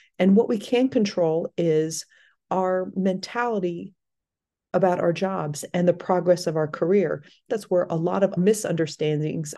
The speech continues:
are that are causing us some distress. So I wanted to follow the path of a, a typical career and show what the passion is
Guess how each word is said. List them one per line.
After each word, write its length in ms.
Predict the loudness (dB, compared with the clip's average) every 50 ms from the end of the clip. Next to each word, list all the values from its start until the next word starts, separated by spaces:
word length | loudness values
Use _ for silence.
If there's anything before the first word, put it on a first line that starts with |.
| -4 -2
are 280 | 0 2 2 0 0 -2
that 300 | -6 -4 -2 -2 -2 0
are 100 | -4 -4
causing 460 | -4 -4 -6 -6 -4 -4 -4 -4 -4 -2
us 200 | -4 -6 -6 -6
some 280 | -6 -4 -2 -2 -2
distress. 520 | -2 -4 -2 -2 -2 -2 -2 -4 -8 -12 -14 _ -20 -20 -20 -20 -20 _ -12
So 240 | 0 2 2 4
I 100 | 4 0
wanted 320 | 0 0 2 2 2 0 0
to 540 | -4 -2 2 2 2 2 0 -2 -6 -10 -18 _ _ _ _ _ _ _ _ _ -8 -2
follow 260 | 0 0 2 2 2
the 80 | 2 0
path 400 | 0 -2 -6 -4 -4 -6 -8 -12 _ _ _ -10 -4
of 140 | -2 0 0
a, 180 | 0 -2 -2 -6 -4 -6
a 40 | -4
typical 380 | -2 0 -2 0 2 2 2 2
career 540 | 0 0 0 0 0 0 0 0 -2 -4 -8 -20 _ _ _ -12 -4 -2
and 420 | 0 0 0 0 -2 -2 -4 -8 _ _ _ -10
show 260 | -8 -4 0 0 2
what 240 | 2 4 2 2 2
the 60 | 2
passion 560 | -4 -6 -6 -6 -6 -4 -4 -4 -4 -6 -6 -4
is 360 | -2 -2 -2 -2 -4 -6 -10